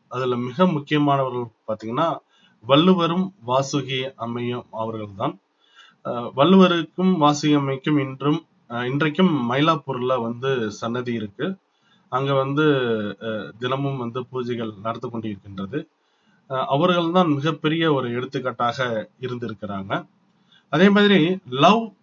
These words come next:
இன்ஃபாக்சுவேஷன், அஹ், காதல், அதாவது அன்புக்கும் அந்த இனக்கவர்ச்சி அப்படின்னு சொல்லக்கூடிய விஷயத்துக்கும் நிறைய வித்தியாசம் இருக்கு. லவ் என்பது ஒரு குறிப்பிட்ட ஆண், குறிப்பிட்ட பெண், குறிப்பிட்ட பொருள் சார்ந்தது அல்ல.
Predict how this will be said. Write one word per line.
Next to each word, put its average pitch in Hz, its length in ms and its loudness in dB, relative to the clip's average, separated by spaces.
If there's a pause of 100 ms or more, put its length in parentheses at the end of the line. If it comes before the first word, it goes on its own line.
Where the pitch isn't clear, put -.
(120)
இன்ஃபாக்சுவேஷன், 147 880 0 (240)
அஹ், 120 480 -8 (360)
காதல், 175 520 2 (200)
அதாவது 131 340 0
அன்புக்கும் 180 720 0 (580)
அந்த 143 220 2
இனக்கவர்ச்சி 160 800 2
அப்படின்னு 120 180 0
சொல்லக்கூடிய 131 520 -6
விஷயத்துக்கும் 127 760 -6 (200)
நிறைய 147 320 2
வித்தியாசம் 135 480 -4
இருக்கு. 107 400 -6 (580)
லவ் 190 380 6
என்பது 160 500 2
ஒரு 139 240 2
குறிப்பிட்ட 160 560 0
ஆண், 143 420 2 (320)
குறிப்பிட்ட 151 420 -2
பெண், 151 400 0 (120)
குறிப்பிட்ட 147 420 -2
பொருள் 151 400 -2
சார்ந்தது 123 500 -2
அல்ல. 107 320 -6